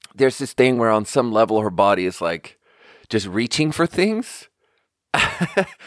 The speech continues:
in a way that she's not aware of, but in a way that people around her are probably very aware of. And it'd be so interesting to talk about my aunt about this, talk to my aunt about this and be like, "Have you noticed how she's, like, flirty with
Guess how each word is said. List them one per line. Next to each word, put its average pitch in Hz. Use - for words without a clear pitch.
in 135
a 127
way 127
that 113
she's 117
not 110
aware 98
of, 143
but 113
in 117
a 113
way 113
that -
people 113
around 92
her 143
are 107
probably 98
very 98
aware 87
of. 175
And 135
it'd 113
be 127
so 127
interesting 95
to 90
talk 92
about 82
my 80
aunt 82
about 78
this, 78
talk -
to 123
my 101
aunt 85
about 78
this 78
and 78
be 92
like, 82
"Have 156
you 220
noticed 165
how 131
she's, 113
like, 98
flirty 113
with 101